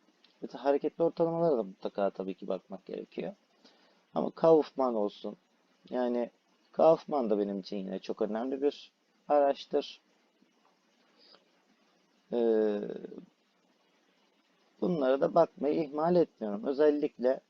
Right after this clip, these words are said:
e, bazı hisselerde çoğaltım para akışı da benim için önemli bir osilatördür diyor ve tekrardan ülkece büyük geçmiş olsun diyor.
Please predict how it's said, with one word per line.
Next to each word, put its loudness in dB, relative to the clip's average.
e, 2
bazı 4
hisselerde 0
çoğaltım 0
para 4
akışı -4
da -2
benim 0
için -6
önemli -2
bir -10
osilatördür 0
diyor 6
ve 0
tekrardan 6
ülkece 2
büyük 0
geçmiş -2
olsun -4
diyor. 2